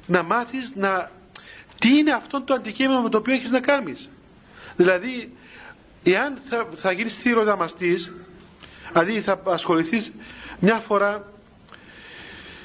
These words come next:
ε, έτυχε να γνωρίσω στο Άγιον Όρος κάποιον ο οποίος ήρθε από την, ε, ε, Αφρική,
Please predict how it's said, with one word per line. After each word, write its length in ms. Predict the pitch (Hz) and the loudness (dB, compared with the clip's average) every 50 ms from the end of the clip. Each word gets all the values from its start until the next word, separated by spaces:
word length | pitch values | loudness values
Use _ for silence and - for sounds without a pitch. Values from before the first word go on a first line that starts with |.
| - - - - - - | -20 -20 -20 -16 0 4
ε, 340 | - 208 196 185 180 175 165 - - - - | 6 6 6 6 2 0 0 -2 -6 -6 -2
έτυχε 360 | 240 226 233 220 214 - 226 | 0 0 0 0 -2 -2 0
να 100 | 208 202 | 0 0
γνωρίσω 720 | 190 185 175 175 175 208 220 196 - - 160 160 175 175 - - - - - - - - - - - - - - - - - - - - - - | 0 0 0 0 2 2 2 2 2 2 2 2 2 0 -6 -12 -20 -20 -20 -20 -20 -20 -20 -20 -20 -20 -20 -20 -20 -20 -20 -20 -20 -20 -18 -16
στο 200 | - - - 170 | -4 0 2 2
Άγιον 240 | 175 170 175 165 160 | 4 2 0 0 2
Όρος 380 | 170 180 202 220 208 202 - - | 2 2 2 0 -2 -4 -6 -4
κάποιον 520 | - 220 233 240 240 - - 185 202 226 233 | 0 0 0 0 0 -4 -4 -2 -2 -2 0
ο 80 | 196 170 | 0 -2
οποίος 540 | 165 165 175 220 254 269 269 247 - - - - - - - - - - - | -2 0 0 0 2 2 2 0 -2 -6 -12 -14 -18 -18 -18 -18 -10 -2 2
ήρθε 300 | 214 226 208 - - 214 | 4 4 4 4 2 0
από 200 | 185 190 185 175 | 2 2 -2 -2
την, 320 | 165 170 165 156 147 143 | 0 0 0 0 2 4
ε, 200 | 143 139 131 123 117 110 - - - - - - - - - - - - - - - - | 4 4 4 2 0 -4 -8 -10 -10 -10 -12 -12 -12 -14 -14 -14 -14 -14 -14 -6 0 4
ε, 500 | 160 160 156 151 147 143 139 139 143 - | 4 6 6 6 6 6 4 4 4 2
Αφρική, 540 | 160 151 - - 147 143 - - 233 277 285 | 2 0 0 -2 -4 -4 -2 0 2 2 2